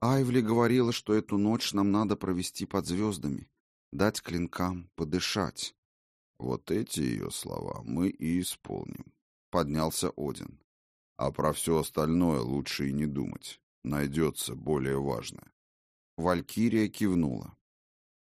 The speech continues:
"Что же, отец?" "Куда мы направимся дальше, конечно же". "Именно так, повелитель. Так куда же?" Лицо отца дружин на миг словно окаменело. "Асгард, моя Рангрид.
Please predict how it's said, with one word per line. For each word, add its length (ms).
"Что 320
же, 140
отец?" 520
"Куда 340
мы 120
направимся 760
дальше, 480
конечно 580
же". 160
"Именно 400
так, 300
повелитель. 640
Так 160
куда 360
же?" 200
Лицо 600
отца 400
дружин 600
на 120
миг 300
словно 460
окаменело. 720
"Асгард, 800
моя 340
Рангрид. 720